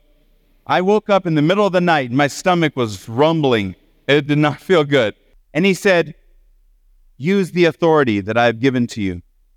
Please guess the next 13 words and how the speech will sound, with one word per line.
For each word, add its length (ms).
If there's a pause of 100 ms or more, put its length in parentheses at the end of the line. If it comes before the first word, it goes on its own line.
(220)
Speak 420
to 140
it." 160 (800)
And 80
I 60
said, 180
"What 180
do 120
I 80
say?" 360
And 140
these 220
words, 360